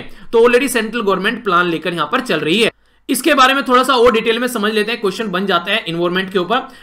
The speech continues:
नेशनल ग्रीन ट्रिब्यूनल के द्वारा यहाँ पर डायरेक्ट किया गया था Ministry of Environment, Forest and Climate Change को कि आप लोग यहाँ पर नेशनल क्लीन एयर प्रोग्राम लेकर आओ, जिसके चलते बीस से तीस प्रतिशत आप लोग यहाँ पर जो एयर पॉल्यूशन है उसको मिटा सको, यानी कि कम कर सको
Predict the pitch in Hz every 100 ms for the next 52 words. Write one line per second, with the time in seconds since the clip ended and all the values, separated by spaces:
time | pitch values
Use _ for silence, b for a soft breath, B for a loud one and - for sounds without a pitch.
0 | B 196 240 269 311 254 254 277 262 220
1 | 214 233 247 254 202 214 208 202 190 160
2 | 202 - 185 170 180 214 170 180 208 233
3 | 220 175 175 190 202 - 165 175 196 185
4 | 180 151 165 175 175 151 147 269 - B
5 | B 247 240 226 233 254 240 202 247 214
6 | 208 202 233 262 - 220 240 247 185 214
7 | 202 170 180 196 165 170 165 262 247 B
8 | B 208 214 262 247 226 254 156 208 254
9 | 269 262 262 254 247 226 214 214 233 214
10 | 185 208 208 180 175 254 262 - 175 233
11 | 196 240 240 202 196 214 220 - 233 185
12 | 202 196 196 185 202 202 202 190 185 185
13 | 185 233